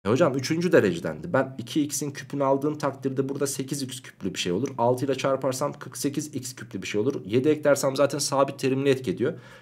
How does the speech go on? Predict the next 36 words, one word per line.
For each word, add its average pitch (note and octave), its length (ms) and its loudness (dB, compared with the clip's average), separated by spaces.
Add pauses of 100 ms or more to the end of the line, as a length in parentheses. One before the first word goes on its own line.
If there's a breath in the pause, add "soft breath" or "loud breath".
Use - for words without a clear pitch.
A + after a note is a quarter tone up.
E A2+ 80 -2
düşün D3 320 0
bu C#3 40 -6
kaçıncı D#3 340 2
dereceden? B2 420 2 (180 loud breath)
E F#2 60 -4
yine D#3 240 6
üç. - 380 -2 (140)
Yine F3 240 2
üç G3 200 0
arkadaşlar. - 600 -4 (400 soft breath)
Tamam. B3 340 4 (880 soft breath)
A G#3+ 280 10
ve G#3+ 160 10
B A2+ 280 10 (120)
doğal F#3 240 10
sayı. C3+ 360 2 (760)
A E3 200 6
da E3 80 10
sıfırdan, D#3+ 600 2
e, A2 180 4
pardon, G#2+ 360 4
B'den C3 360 6
büyük D#3 200 6
olmak C#3 260 2
üzere G2 280 0
eğer D#3+ 280 6 (320 loud breath)
P D3+ 160 6
x'in D#3 280 2
derecesi C#3+ 500 4
A, A2+ 200 4 (400 loud breath)
Q C3+ 240 4
x'in E3 280 0
derecesi G#2+ 520 4
B D#3+ 240 12
ise - 340 0